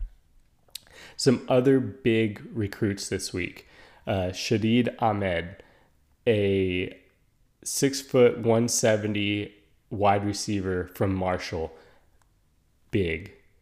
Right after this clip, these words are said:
Stealing guys from conference rivals that jump into the transfer portal, it, I think,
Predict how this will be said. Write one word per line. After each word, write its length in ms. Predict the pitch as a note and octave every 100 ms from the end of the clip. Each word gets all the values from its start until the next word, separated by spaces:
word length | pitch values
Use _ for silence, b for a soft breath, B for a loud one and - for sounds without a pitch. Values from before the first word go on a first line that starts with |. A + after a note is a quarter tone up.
| _ _
Stealing 600 | - - A#2 A#2+ C#3 C#3+
guys 680 | B2+ A#2 G#2 F#2 F#2 - - _ _ _ _ _
from 360 | - G2+ F2 F#2 - _ -
conference 540 | - G#2 G2+ B2 -
rivals 720 | G#2+ F2+ F2 F2 F2 - - _ _ _ _ - - _ _ _ _ _ -
that 360 | G#2+ G2 A2+
jump 280 | G#2 F#2+ F#2
into 160 | G2+ F#2+
the 100 | G2
transfer 400 | - F#2+ - A2+
portal, 500 | - A#2 B2 A#2+ -
it, 420 | A2+ G2 - - -
I 180 | F#2+
think, 340 | F#2 G2+ F#2